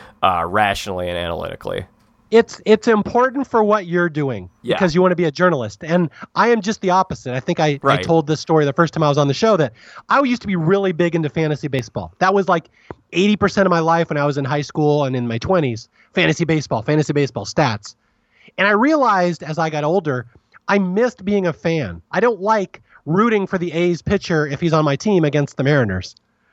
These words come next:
Speaker 2: Like, if they, if my, my, my fantasy team, I don't like choosing them over my real life team. So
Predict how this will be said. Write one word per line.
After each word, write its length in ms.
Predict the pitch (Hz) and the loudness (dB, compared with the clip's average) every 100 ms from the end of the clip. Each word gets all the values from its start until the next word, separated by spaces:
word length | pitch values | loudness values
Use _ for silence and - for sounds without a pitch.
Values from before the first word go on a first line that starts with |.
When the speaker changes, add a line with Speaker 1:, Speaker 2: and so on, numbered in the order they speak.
| _ _ _ 190 | _ _ _ 0
Speaker 2:
Like, 120 | 185 | 0
if 100 | 156 | 2
they, 120 | 180 | 2
if 220 | 170 - | 0 0
my, 140 | 170 143 | 0 2
my, 140 | 156 147 | 0 2
my 140 | 175 | 0
fantasy 440 | - 214 233 226 190 | 2 0 0 0 -2
team, 420 | 202 180 170 165 - - | 2 2 2 -2 -8 -4
I 60 | |
don't 160 | 190 226 | -2 2
like 140 | 226 | 0
choosing 340 | - 254 208 175 | 0 -2 -2 -2
them 280 | 196 208 175 | 0 2 0
over 180 | 165 | 0
my 100 | 170 | 0
real 240 | 156 170 175 | 0 0 0
life 220 | 127 117 | -2 -6
team. 260 | - 120 107 | -8 -8 -2
So 280 | 180 170 | 2 2